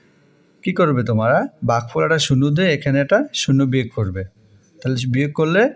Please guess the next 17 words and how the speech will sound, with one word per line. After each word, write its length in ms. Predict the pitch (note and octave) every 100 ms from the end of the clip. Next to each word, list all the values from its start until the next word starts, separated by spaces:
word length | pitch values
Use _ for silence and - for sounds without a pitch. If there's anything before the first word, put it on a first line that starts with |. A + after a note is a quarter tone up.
| _ _ _ -
আবার 300 | D3+ C#3+ G3+ G4+
এই 140 | -
নয়শো 360 | D#3+ B2+ A2+ B2
থাকে। 400 | A#2 A2+ A#2 G#2 - _ _ _ _ _ _ - -
এখন 220 | E3 F#3+
কি 120 | F3 F#3+
করতে 280 | E3 D#3+
হবে 180 | D#3 D#3
আমাদের? 340 | D3+ D3 E3 A#3 - _ _ _ _ _ _ -
এখন 200 | D3 G3
যে 140 | G3
কাজটা 280 | G3 F3+ F#3
করতে 280 | F3 D3+ D3+
হবে 100 | C#3
সেটা 240 | C3+ D3 D3
হলো, 260 | C3 C3+ - _ _ _ -
এখন 240 | E3 G3